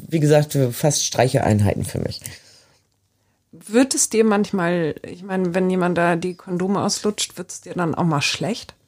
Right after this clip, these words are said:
Speaker 2: Also so, dass dir übel
Speaker 1: Ja, man,
Speaker 2: ist?
Speaker 1: nö, nö. Das, er will das so trinken. Sein Schnaps.
Speaker 2: <laughs> Okay.
Speaker 1: Jeder seinen Cocktail, wie er mag.
Speaker 2: Hattest du irgendwann mal eine gefährliche Situation, wo irgendwas aus dem Ruder gelaufen ist?
Speaker 1: Oh ja,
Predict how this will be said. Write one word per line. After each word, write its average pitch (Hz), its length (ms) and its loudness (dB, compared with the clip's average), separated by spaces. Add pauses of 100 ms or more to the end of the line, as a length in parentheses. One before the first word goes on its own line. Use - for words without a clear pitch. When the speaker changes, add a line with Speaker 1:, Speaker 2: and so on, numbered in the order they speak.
(520)
Speaker 2:
Also 165 160 -20
so, 156 100 -18
dass 160 160 -8
dir - 120 -4
übel 104 120 0
Speaker 1:
Ja, 110 60 4
man, 113 140 6
Speaker 2:
ist? - 180 -4
Speaker 1:
nö, 123 640 2 (160)
nö. 123 220 2 (260)
Das, 123 160 -4 (460)
er 185 120 4
will 175 100 4
das 135 100 6
so 143 80 2
trinken. 139 340 0 (480)
Sein 151 300 2
Schnaps. 151 400 2 (600)
Speaker 2:
<laughs> 247 100 0 (680)
Okay. 233 240 -2 (280)
Speaker 1:
Jeder 170 280 6
seinen 240 200 4
Cocktail, 269 340 2
wie 240 40 6
er 233 100 6
mag. 175 340 2 (800)
Speaker 2:
Hattest - 300 0
du 240 60 6
irgendwann 233 420 4
mal 214 100 2
eine 196 140 0
gefährliche 196 760 -2
Situation, 269 920 0
wo 240 60 -2
irgendwas 202 360 -2
aus - 140 -6
dem 202 80 -2
Ruder 202 340 -2
gelaufen 262 680 0
ist? - 100 -4
Speaker 1:
Oh 320 80 4
ja, 131 300 6